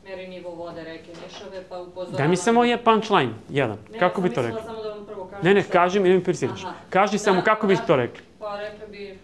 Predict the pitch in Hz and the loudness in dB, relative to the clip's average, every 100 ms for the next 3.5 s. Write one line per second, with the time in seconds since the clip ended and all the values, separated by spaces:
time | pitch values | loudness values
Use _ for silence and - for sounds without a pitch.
0 | - 190 185 196 190 185 190 - 190 190 | -20 -20 -20 -16 -16 -14 -16 -16 -18 -14
1 | 202 202 190 185 175 - 190 185 185 180 | -14 -14 -16 -16 -18 -18 -18 -16 -16 -16
2 | 175 - - - - - _ - - 185 | -18 -20 -20 -20 -20 -20 _ -20 -18 -16
3 | 160 185 180 170 | -10 -8 -8 -12